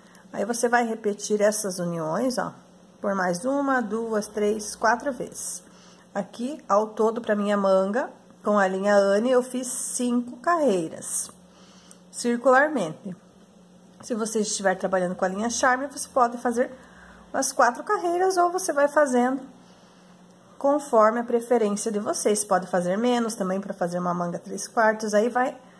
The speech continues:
da preferência de cada um, quantas uniões vai querer fazer. Então, essas foram as explicações a mais que eu podia dar pra vocês que não entenderam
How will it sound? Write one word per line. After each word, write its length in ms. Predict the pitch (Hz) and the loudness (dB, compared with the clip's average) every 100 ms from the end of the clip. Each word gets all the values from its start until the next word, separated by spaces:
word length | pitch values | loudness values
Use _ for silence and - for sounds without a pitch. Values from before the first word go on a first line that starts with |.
| - - - | -20 -20 -6
da 100 | 220 | -4
preferência 520 | 220 233 233 240 240 | -2 0 0 0 -2
de 60 | 240 | -2
cada 360 | 247 240 247 | 0 2 4
um, 300 | 226 233 320 | 4 2 -4
quantas 560 | - 262 302 370 311 277 | 0 0 0 -2 -2 0
uniões 320 | 269 247 247 | 0 2 2
vai 100 | 247 | 0
querer 300 | 254 240 240 | 0 2 2
fazer. 520 | 240 381 - 170 - - - - - - - - - - _ | 0 -2 0 -4 -4 -12 -20 -20 -20 -20 -20 -20 -20 -20 _
Então, 320 | 233 240 240 226 | -4 0 2 4
essas 580 | 214 247 320 339 - | 4 2 -2 -4 -4
foram 280 | - 214 208 | -4 0 0
as 100 | 196 | 0
explicações 640 | 190 - 202 190 185 180 185 | -4 -10 -4 -4 -2 -2 0
a 120 | 240 | 2
mais 320 | 240 196 277 | 2 2 0
que 80 | 262 | -4
eu 20 | |
podia 340 | 247 202 190 | -4 0 2
dar 180 | 175 160 | 4 2
pra 180 | 160 170 | 2 -2
vocês 460 | 202 240 247 269 - | -2 0 0 0 0
que 120 | 269 | 0
não 240 | 233 240 | 2 2
entenderam 640 | 220 214 185 175 175 202 | 0 0 0 2 2 0